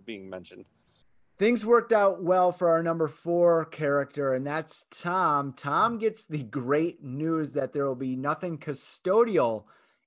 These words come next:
Speaker 2: in this deal that's going to be reached with D O J, which I gotta say, it doesn't sound like the I's are dotted and the T's are crossed, so I don't know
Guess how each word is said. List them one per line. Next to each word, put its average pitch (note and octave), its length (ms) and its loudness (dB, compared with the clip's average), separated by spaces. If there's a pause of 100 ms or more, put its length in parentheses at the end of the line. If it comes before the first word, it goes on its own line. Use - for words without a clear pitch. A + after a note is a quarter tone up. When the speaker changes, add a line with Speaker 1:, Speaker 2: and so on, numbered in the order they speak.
Speaker 2:
in E3 260 -4
this D#3 260 2
deal D#3+ 560 2
that's C#3+ 300 -4
going D3+ 220 -4
to C#3+ 40 -6
be C#3 140 -6
reached C#3 420 -6
with C3 300 -8
D C#3 160 -6
O B2+ 100 -2
J, D3 300 -4
which E3 360 -2 (200)
I C3 100 -4
gotta F3 240 0
say, A3 240 0
it E3 80 -4
doesn't F#3+ 340 -2
sound F#3 340 -2
like D#3 180 -4
the D3 180 -10
I's D#3+ 680 0
are C3+ 140 -6
dotted D3 480 0
and C3 140 0
the A#2 60 -8
T's D3 360 -8
are B2+ 100 -2
crossed, C#3 440 -2
so C3+ 120 0
I C3+ 120 0
don't D#3 240 -4
know D3+ 500 0